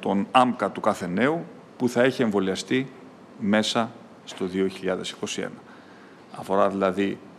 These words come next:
όλους τους νέους μας που έχουν ήδη εμβολιαστεί και όσους θα εμβολιαστούν από εδώ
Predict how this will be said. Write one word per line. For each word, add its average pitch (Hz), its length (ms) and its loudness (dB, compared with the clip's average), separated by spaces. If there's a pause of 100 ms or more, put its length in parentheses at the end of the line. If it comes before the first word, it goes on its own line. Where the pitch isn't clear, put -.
(260)
όλους 110 300 4
τους 98 180 -8
νέους 98 240 -2
μας 95 140 -12
που - 100 -4
έχουν 95 240 -4
ήδη 98 200 -2
εμβολιαστεί 92 680 -6 (520)
και - 120 2
όσους 160 400 2 (120)
θα - 460 -2
εμβολιαστούν 113 680 -2 (320)
από 104 220 0
εδώ 104 280 0